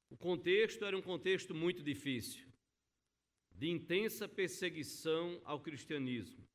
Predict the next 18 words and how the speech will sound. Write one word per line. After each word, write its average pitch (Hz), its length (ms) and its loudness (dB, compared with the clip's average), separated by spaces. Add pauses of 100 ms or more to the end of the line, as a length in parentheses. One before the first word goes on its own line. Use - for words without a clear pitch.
(120)
Lembrem, 110 500 -2 (400)
lembrem 127 460 -6
pelo 127 240 -4
menos 127 320 -2
em 135 80 0
termos 139 340 0
de 135 80 -4
data 120 680 -2
histórica, 120 680 -2 (320)
perto 175 320 2
do 147 160 2
ano 151 160 2
sessenta 151 560 -2
e 139 40 0
sete 147 560 -4 (380)
depois 135 380 0
de 123 80 -4
Cristo. 110 440 -4